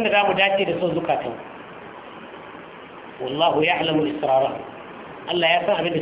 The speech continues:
suke boyewa kuma yana shirin bayyana shi. فكيف إذا توفتهم الملائكة؟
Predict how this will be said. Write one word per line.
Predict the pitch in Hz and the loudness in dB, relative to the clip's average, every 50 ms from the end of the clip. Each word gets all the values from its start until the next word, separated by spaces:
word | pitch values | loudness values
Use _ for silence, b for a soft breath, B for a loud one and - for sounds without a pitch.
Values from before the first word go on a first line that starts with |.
| 151 - | -2 -4
suke | - 151 143 | -6 -4 2
boyewa | 170 196 208 202 190 180 180 196 214 - - - - - - - - - - - - | 4 6 6 6 6 6 6 6 6 4 2 -2 -6 -10 -12 -12 -14 -14 -14 -12 -6
kuma | 170 180 190 | -2 0 0
yana | 185 170 147 - - | 2 2 0 0 -2
shirin | 175 165 151 - | -2 -2 0 0
bayyana | 139 147 143 143 147 - - - | 0 0 0 0 0 -2 -4 -6
shi. | - - - - - - - - - - - - - - - - - - - - - - - - - - | -8 -10 -12 -14 -14 -14 -14 -14 -14 -14 -14 -14 -14 -14 -14 -16 -16 -16 -16 -16 -16 -16 -16 -16 -14 -12
فكيف | - - 190 196 196 185 175 160 | -6 -2 -2 -2 -2 -2 -2 0
إذا | 175 180 180 175 | 2 2 2 2
توفتهم | 180 170 170 - 180 175 175 156 160 | 2 2 2 2 0 -2 0 0 0
الملائكة؟ | 160 156 151 143 147 147 147 147 - | 2 2 2 2 2 0 0 -4 -6